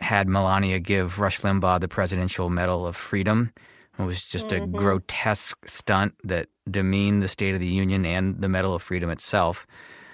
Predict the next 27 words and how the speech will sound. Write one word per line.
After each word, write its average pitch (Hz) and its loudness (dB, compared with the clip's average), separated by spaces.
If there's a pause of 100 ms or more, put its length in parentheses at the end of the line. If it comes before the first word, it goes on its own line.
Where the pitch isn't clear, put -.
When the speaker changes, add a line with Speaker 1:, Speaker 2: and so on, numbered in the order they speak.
(280)
Speaker 1:
Did 127 0
you 127 4
watch 101 0
that, 104 0 (120)
and 92 -2 (180)
how - -2
did 92 -4
that 98 0
make 90 -6
you 87 -8
feel? 85 -6 (1120)
Speaker 2:
Well, 208 10
I 196 10
have 220 4
to 226 -2
be 196 2
honest. 180 2
I 190 2
was 185 4 (200)
actually 208 6
at 185 6
the 185 2
gym 175 4
when 190 4
it 170 2
first 180 8
occurred. 170 4